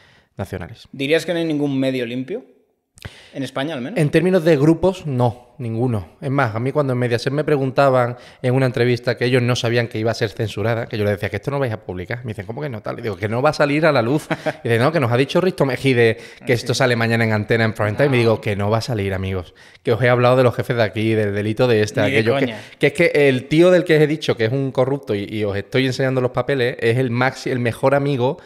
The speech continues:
Speaker 1: del jefe de la cadena. O sea,
Speaker 2: Ya.
Speaker 1: "Esto no va a salir en Mediaset."
Speaker 2: <laughs> No, no.
Speaker 1: <laughs> Y me dicen, "No, tal, tal". Luego me escribieron en plan, "Oye, tenías razón, joder,
Speaker 2: Mm.
Speaker 1: tal, no sé qué. Risto ha dicho que los jefes han dicho que ni de coña".
Speaker 2: No se
Speaker 1: Así
Speaker 2: joda.
Speaker 1: que, Risto, desde aquí un saludo a lo que tú llamas libertad de expresión.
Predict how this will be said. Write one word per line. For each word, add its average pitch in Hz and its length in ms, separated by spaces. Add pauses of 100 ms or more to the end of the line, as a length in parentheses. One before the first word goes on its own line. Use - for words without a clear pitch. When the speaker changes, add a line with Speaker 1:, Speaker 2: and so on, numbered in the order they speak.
(280)
Speaker 1:
del 123 420
jefe - 260
de 139 100
la 135 80
cadena. 113 520 (260)
O - 40
sea, - 120
Speaker 2:
Ya. 95 160
Speaker 1:
"Esto 139 320
no 156 160
va 170 80
a 165 40
salir 170 300
en 180 80
Mediaset." 175 680
Speaker 2:
<laughs> - 20
No, 147 180
no. 180 100
Speaker 1:
<laughs> 160 800
Y 147 60
me 139 80
dicen, 127 180
"No, 196 160
tal, 190 160
tal". 135 220
Luego 101 240
me 113 80
escribieron 104 380
en - 20
plan, 95 140
"Oye, 101 160
tenías 95 280
razón, 123 360
joder, 110 240
Speaker 2:
Mm. 117 60
Speaker 1:
tal, 110 140
no 104 60
sé 107 100
qué. 127 100
Risto 117 300
ha - 20
dicho 104 280
que 110 80
los 101 100
jefes 110 220
han 104 80
dicho 110 160
que 120 60
ni 104 100
de 95 100
coña". 95 320
Speaker 2:
No 110 140
se 113 60
Speaker 1:
Así 120 80
Speaker 2:
joda. 113 80
Speaker 1:
que, 120 100
Risto, 127 280
desde 104 140
aquí 104 160
un 127 80
saludo 127 300
a 143 40
lo 131 80
que 113 80
tú 117 120
llamas 117 180
libertad 113 280
de - 20
expresión. 120 420